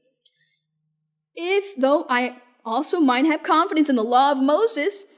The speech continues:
if anyone else thinks he may have confidence in the law of Moses, I more so." So he was saying, "I have to trust in it more." Why?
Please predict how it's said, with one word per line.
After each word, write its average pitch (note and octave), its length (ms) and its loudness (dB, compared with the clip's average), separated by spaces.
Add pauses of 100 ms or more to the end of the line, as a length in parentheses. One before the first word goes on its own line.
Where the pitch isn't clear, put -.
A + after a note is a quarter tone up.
(120)
if C#4 200 -2
anyone A4 440 -2
else D4 280 -2
thinks G4 280 -6
he C#4+ 140 0
may C4 240 2
have C#4+ 260 -2
confidence E4 580 -2
in B3 60 -2
the A3+ 80 -4
law A3+ 240 0
of A3 60 -4
Moses, C#4+ 440 0 (100)
I E4+ 460 0 (260)
more F4+ 280 2
so." - 420 -4 (720)
So - 140 -6
he D#4+ 180 0
was F4 160 -4
saying, F4+ 440 -2
"I F4 220 0
have C#4 220 -4
to C#4 60 -10
trust F4+ 340 -4
in E4 60 -4
it E4 100 -2
more." E4+ 260 -2
Why? B3 560 0